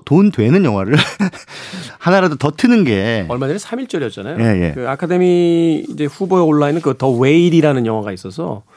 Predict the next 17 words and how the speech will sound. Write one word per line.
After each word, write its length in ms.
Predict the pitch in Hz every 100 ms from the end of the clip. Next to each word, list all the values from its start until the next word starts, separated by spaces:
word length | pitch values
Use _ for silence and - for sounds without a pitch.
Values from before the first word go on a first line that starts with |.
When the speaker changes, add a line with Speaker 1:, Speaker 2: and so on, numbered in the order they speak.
| - - - - - _
Speaker 2:
그 140 | -
영화를 180 | 160 170
좀 120 | 175
보고 180 | 156 156
싶어가지고 520 | 156 180 160 135 127
이렇게 180 | 147 151
시간표 340 | - 220 208 175
검색을 320 | 143 135 123
했는데 380 | 107 123 165 - -
아예 300 | 113 175 208
없어요. 400 | 120 - 107 95
삼월 320 | - 98 107 117
Speaker 1:
음, 40 | 131
Speaker 2:
일일에는. 300 | 135 127 101
Speaker 1:
음. 240 | 95 98 - _
Speaker 2:
그러니까 260 | 165 156
왜 260 | 151 226 -